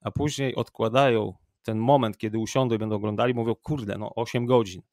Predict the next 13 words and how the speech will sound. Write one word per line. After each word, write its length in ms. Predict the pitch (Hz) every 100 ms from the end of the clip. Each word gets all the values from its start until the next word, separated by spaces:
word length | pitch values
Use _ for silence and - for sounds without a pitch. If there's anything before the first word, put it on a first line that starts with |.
| _ _ _
kiedy 240 | 117 110
ja 120 | 110
znajdę 280 | 110 117 110
na 120 | 110
to 120 | 110
czas?” 420 | - 101 - - -
No 120 | 104
i 60 | 107
tam 220 | 107 101
rok, 280 | 110 104 110
<laughs> 0 |
dwa 240 | 107 107
lata 340 | 107 107 -